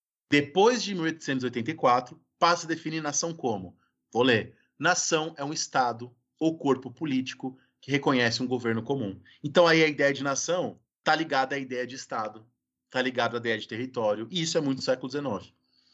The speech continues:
Tá? Isso é muito contemporâneo, se a gente quiser chamar assim. Tá? Bom, se você pegar dicionários franceses, no século dezoito, os dicionários franceses definiam país, é, é, é, pátria, como,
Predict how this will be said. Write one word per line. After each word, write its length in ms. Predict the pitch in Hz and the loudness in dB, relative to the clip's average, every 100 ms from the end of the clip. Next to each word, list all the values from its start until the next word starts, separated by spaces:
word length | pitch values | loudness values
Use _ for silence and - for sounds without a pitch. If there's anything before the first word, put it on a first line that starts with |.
| _ _ _ | _ _ _
Tá? 100 | 123 | 2
Isso 160 | 127 147 | 4 4
é 60 | |
muito 220 | 131 123 - | 2 2 -2
contemporâneo, 800 | 131 135 131 147 120 110 98 - _ | -4 -2 -2 0 0 0 -4 -12 _
se 120 | - | -6
a 40 | 101 | -4
gente 160 | 98 | -4
quiser 180 | - 101 | -2 -2
chamar 260 | - 107 104 | 0 -2 -2
assim. 420 | 104 135 113 - _ _ _ - - _ - | 0 0 -2 -6 _ _ _ -20 -20 _ 2
Tá? 280 | 143 - - _ _ _ _ | 4 2 -2 _ _ _ _
Bom, 380 | 135 220 240 139 | 4 6 6 2
se 80 | 165 | -6
você 160 | 170 | -8
pegar 240 | 233 208 208 | -8 -6 -8
dicionários 420 | - 202 208 208 | -8 -8 -8 -8
franceses, 880 | 208 185 - 185 190 110 87 - - _ _ - | -8 -8 -4 -2 -2 -6 -12 -18 -20 _ _ -6
no 80 | 139 | -2
século 420 | - 233 233 185 | 2 0 0 -8
dezoito, 600 | 120 151 196 185 - 113 | -4 0 0 0 -6 -8
os 140 | 135 131 | -6 -4
dicionários 500 | 165 170 185 220 - | -2 2 2 0 -2
franceses 720 | 165 135 - 160 185 135 120 | -4 -4 -4 -2 -2 -4 -4
definiam 420 | 156 160 160 202 | -4 -4 -4 -2
país, 720 | - 139 139 175 131 - - _ _ _ _ _ - | 2 2 2 -2 -2 -4 -8 _ _ _ _ _ 2
é, 580 | 135 127 127 123 113 113 | 4 4 2 0 -2 -4
é, 80 | |
é, 40 | 113 | -6
pátria, 800 | 117 135 165 165 - 113 104 - _ _ _ _ _ | -2 2 2 2 -2 -4 -6 -6 _ _ _ _ _
como, 480 | - 190 165 110 92 | 4 6 6 2 -10